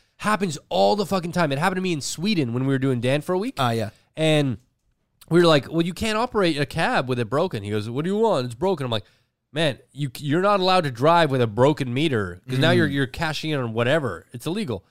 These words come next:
Speaker 2: On whatever, I, yeah, whatever he does. It wasn't the meter that was broken. He just wanted, he didn't want me to pay credit card. Okay? I was like, "Well, I only got cash. Or, sorry, I only got credit card."
Speaker 1: Mm-hmm.
Speaker 2: He's like, "No, no, no, cash only." I was like, "Okay, well, I,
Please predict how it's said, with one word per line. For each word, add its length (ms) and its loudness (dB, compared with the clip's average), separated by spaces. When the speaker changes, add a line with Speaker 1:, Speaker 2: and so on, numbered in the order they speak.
Speaker 2:
On 120 -2
whatever, 260 2
I, 80 4
yeah, 240 0
whatever 280 -2
he 60 -2
does. 240 -6
It 40 0
wasn't 240 6
the 60 4
meter 280 6
that 80 6
was 140 4
broken. 380 2
He 140 -2
just 200 -4
wanted, 320 0
he 120 -4
didn't 180 0
want 180 0
me 100 -6
to 100 -14
pay 160 -4
credit 260 -8
card. 240 -18
Okay? 140 -8
I 60 -8
was 100 -4
like, 80 -4
"Well, 120 2
I 80 0
only 140 -4
got 180 -4
cash. 420 -10
Or, 120 0
sorry, 180 2
I 40 2
only 140 0
got 160 0
credit 200 -6
card." 220 -16
Speaker 1:
Mm-hmm. 160 0
Speaker 2:
He's 200 -6
like, 160 0
"No, 140 2
no, 100 0
no, 140 0
cash 240 -2
only." 260 -4
I 60 -6
was 80 -2
like, 80 2
"Okay, 140 0
well, 320 2
I, 200 -6